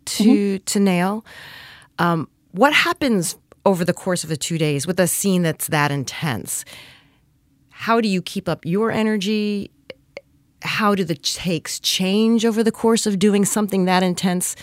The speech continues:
Speaker 1: for two days?
Speaker 2: Oh, I don't need so much. Um,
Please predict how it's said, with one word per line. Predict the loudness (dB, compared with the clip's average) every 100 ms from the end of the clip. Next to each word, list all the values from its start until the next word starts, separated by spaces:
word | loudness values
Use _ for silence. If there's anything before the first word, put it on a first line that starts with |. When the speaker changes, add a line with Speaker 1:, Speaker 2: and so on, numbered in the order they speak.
| -20 -20 _ _
Speaker 1:
for | -2 4 4 4 0 -4 _ _
two | -2 0
days? | -2 -6 -12 -16 -20 _ _ _ _ _ _ _ _ _ _ _ _ _ _ _ _ _ _ _ _ _ 2
Speaker 2:
Oh, | 6
I | 6
don't | 4 2
need | 0 -2
so | -4 -2 -2
much. | -2 -4 -10 -8
Um, | -2 0 2 0 -2